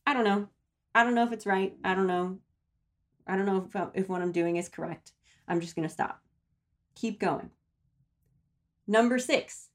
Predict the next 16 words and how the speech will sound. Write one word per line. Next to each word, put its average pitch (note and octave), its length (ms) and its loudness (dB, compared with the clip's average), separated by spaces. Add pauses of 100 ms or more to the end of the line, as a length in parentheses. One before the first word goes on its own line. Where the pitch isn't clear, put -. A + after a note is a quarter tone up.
(540)
track A#3 380 2
what A#3 120 2
you're A#3+ 140 2
doing. G3+ 400 -2 (640)
Mel F#3+ 420 4
loves E3+ 440 -2
spreadsheets. B3 1000 0 (180)
You F#3 180 -2
can F#3 180 -4
use E3 200 -2
a C#3 80 -4
calendar. A3+ 800 0
You G3+ 120 -4
can F3 180 -6
use D#3 140 -8
your D3 160 -6